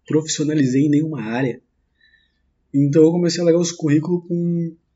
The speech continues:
com o que eu tenho, cara, que é basicamente nada. E, cara,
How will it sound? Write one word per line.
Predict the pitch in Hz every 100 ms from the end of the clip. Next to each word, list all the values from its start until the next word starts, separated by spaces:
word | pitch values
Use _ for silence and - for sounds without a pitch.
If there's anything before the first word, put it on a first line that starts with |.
| _ _ _ _ _
com | 190
o |
que | 226
eu | 262
tenho, | - 202
cara, | 208 120
que | 117
é | 135 151
basicamente | 135 135 139 135 151 151
nada. | 123 131 117 - _ _ _ _ _ _ _ _ - - _ _ _ _ _ _ _ _ _ _ _ _ _
E, | 156 147 147 143 139 139 135 131 - - - - - _ _ _ -
cara, | 165 160 151